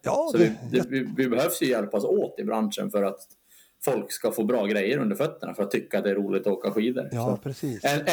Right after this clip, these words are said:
Speaker 2: ensamrätt i det här, det vill ju, borde ingen vilja ha i
Speaker 1: Nej,
Speaker 2: alla
Speaker 1: så
Speaker 2: fall.
Speaker 1: är det verkligen. Så är det verkligen. Ja, nej, det, det, det, det är om detta. Eh, nej, men det var väl, var det kul att, var det kul att vara där då, liksom, och känner att nu är vi, nu är vi redo för vintern på X C C och s-, branschen är redo för vintern, eller är det,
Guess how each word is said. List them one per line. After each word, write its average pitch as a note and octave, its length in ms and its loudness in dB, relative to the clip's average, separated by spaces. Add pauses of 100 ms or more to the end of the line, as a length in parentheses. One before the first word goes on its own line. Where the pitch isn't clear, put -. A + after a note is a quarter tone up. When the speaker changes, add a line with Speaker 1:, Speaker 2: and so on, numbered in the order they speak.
(100)
Speaker 2:
ensamrätt E3 600 0
i B2 60 2
det A#2 120 2
här, A2 260 2
det A#2 200 2
vill A2 260 2
ju, G#2+ 560 0
borde D#3+ 440 2
ingen C3+ 280 2
vilja G2 160 0
ha G2 180 -2
i F#2+ 40 0
Speaker 1:
Nej, F#2+ 140 2
Speaker 2:
alla G2+ 60 2
Speaker 1:
så F#2+ 120 0
Speaker 2:
fall. B2+ 100 0
Speaker 1:
är B2 40 0
det B2 60 0
verkligen. A2+ 340 -6 (100)
Så C#3 200 -4
är C3 80 0
det B2+ 60 -2
verkligen. A2 340 -8 (960)
Ja, A#2 280 0
nej, D3 160 4
det, C#3+ 260 4
det, C3+ 260 -2
det, C3+ 200 -2
det C3+ 140 -4
är B2+ 60 -2
om A#2 100 -6
detta. A#2 260 -10 (440)
Eh, C#3+ 500 6
nej, F3 140 8
men G#3+ 100 6
det E3+ 60 4
var A3 120 8
väl, D#4 120 6 (120)
var G#3 180 8
det G#3+ 60 10
kul A#3 240 6
att, F#3+ 240 12
var F3+ 100 10
det F3+ 60 6
kul B3 140 4
att D4 60 6
vara G3+ 120 10 (100)
där C4 60 8
då, G#3 80 -2
liksom, D3+ 200 2
och D3+ 60 2
känner D#3+ 240 8
att D3+ 120 6
nu G3 160 6
är E3+ 180 8
vi, D#3 120 0
nu F#3+ 120 4
är F#3 80 10
vi D#3+ 120 2
redo D3+ 240 4
för D3 100 0
vintern F3 320 2
på D#3 80 6
X C#3+ 140 2
C D3 80 -2
C E3+ 220 2
och D3+ 80 6
s-, C3+ 120 0
branschen D#3+ 580 4
är D#3 80 4
redo D3 220 2
för C3+ 80 -2
vintern, C#3 360 -2
eller C#3+ 140 0
är D3 60 2
det, C#3+ 140 0